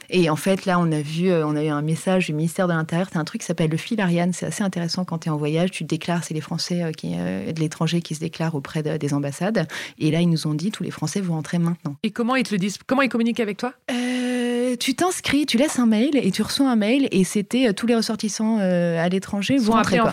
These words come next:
Speaker 2: France.
Speaker 1: Ouais, et
Speaker 2: Et... sont appelés en France, c'est-à-dire que là, ils te payent ton billet d'avion. Comment ça se passe que, si t'as envie de rentrer ? Donc, ok, toi, tu, un matin, tu dis, « Ok, on rentre », tu fais quoi ?
Speaker 1: Ouais. Euh, alors, on, on se dit, « On rentre. » Euh, en fait, la, la fille de l'hôtel nous prévient, j'ai, j'ai, parce que, euh,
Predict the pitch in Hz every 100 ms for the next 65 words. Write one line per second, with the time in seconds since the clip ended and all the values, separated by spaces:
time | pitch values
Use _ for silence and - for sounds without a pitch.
0 | 185 180 190 180 - 185 175 226 196 190
1 | 269 240 254 254 247 233 214 269 - -
2 | 233 220 214 208 208 202 214 392 - 330
3 | 269 220 254 - - 196 202 220 220 208
4 | 202 196 165 196 262 269 285 285 254 -
5 | 180 - 226 214 262 - 214 220 - 247
6 | 190 247 - 190 190 190 175 - - _
7 | 208 202 190 165 - 196 185 160 160 214
8 | 226 - 196 190 208 240 220 233 277 285
9 | 302 294 202 202 175 262 285 196 139 156
10 | 190 - 233 277 254 202 226 202 240 294
11 | 214 190 185 185 - 185 170 156